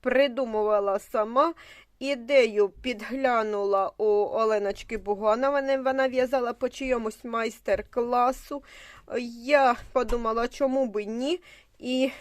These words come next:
вирішила, е, використати все-таки, поспробувати таким візерунком. Отже,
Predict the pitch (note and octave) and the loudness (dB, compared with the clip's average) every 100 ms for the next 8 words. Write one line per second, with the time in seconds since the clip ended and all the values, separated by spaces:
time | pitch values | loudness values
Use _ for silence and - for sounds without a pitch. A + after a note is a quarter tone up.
0 | - A#3+ A3+ D4+ D#4 C#4 - C#4 C4+ C4 | -14 -10 -6 -6 -6 -8 -12 -8 -2 0
1 | C#4+ - _ - - - _ - A3+ A3+ | 0 -2 _ -20 -20 -20 _ -2 0 2
2 | A3 D4 C#4+ C4+ C4 - - A#3+ - A3 | 0 -2 2 2 2 -4 -8 -6 -4 -6
3 | - C4 B3 B3+ - - - B3+ - - | -2 -2 0 -2 -4 -8 -2 -2 -2 6
4 | C4+ C4 C#4 C4 B3+ G#3+ G#3+ C4 B3+ A3+ | 6 6 4 2 2 -2 -4 -2 -4 -4
5 | A#3 B3+ A#3 G#3 G3 G#3 G#3 - B3 G#3+ | -2 0 0 -4 -6 -8 -8 -2 0 0
6 | - G#3+ | -4 -6